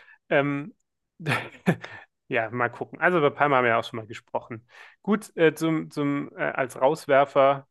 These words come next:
äh, noch eine gute Geschichte. M-, morgen, heute, mal gucken, wann die Fol-, Folge rauskommt. Am vierzehnten Mai ist Muttertag.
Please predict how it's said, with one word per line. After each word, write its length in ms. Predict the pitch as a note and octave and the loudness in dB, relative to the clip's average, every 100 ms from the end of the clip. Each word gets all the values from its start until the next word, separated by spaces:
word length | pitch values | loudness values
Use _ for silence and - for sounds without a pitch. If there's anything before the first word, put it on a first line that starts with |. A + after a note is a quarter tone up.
| - | -4
äh, 340 | C3+ C3 B2 A#2+ _ _ _ _ - | 0 0 -2 -8 _ _ _ _ -8
noch 200 | D3 - | -8 -4
eine 200 | C#3+ C3 | -2 -2
gute 180 | D3 C3 | -6 -12
Geschichte. 600 | A#2+ - - C3+ C3 A#2 | -12 -12 -4 -4 -4 -8
M-, 240 | B2 B2+ _ _ _ _ _ _ _ _ | -16 -18 _ _ _ _ _ _ _ _
morgen, 500 | C3+ C3 C3+ C3 A#2+ _ - | 0 2 2 -4 -8 _ -2
heute, 360 | C3 - B2+ | -2 -2 -8
mal 140 | A#2+ A#2+ | -6 -4
gucken, 260 | F3 D3+ | -4 0
wann 100 | C3 | -2
die 60 | B2+ | -2
Fol-, 280 | - C3+ C#3 | -2 -4 -2
Folge 260 | C#3+ C3 | -2 0
rauskommt. 420 | C3 C3 - C3 | 0 0 -4 -6
Am 180 | C3+ C#3 - _ | -4 -6 -10 _
vierzehnten 760 | - - E3 - - C3 B2 | -20 -6 -6 -4 -8 -8 -6
Mai 220 | B2+ B2 B2+ | -2 0 0
ist 240 | D3 - | -4 -10
Muttertag. 680 | D3 - A#2+ - A#2+ C#3+ | -8 -6 -6 -2 -2 -2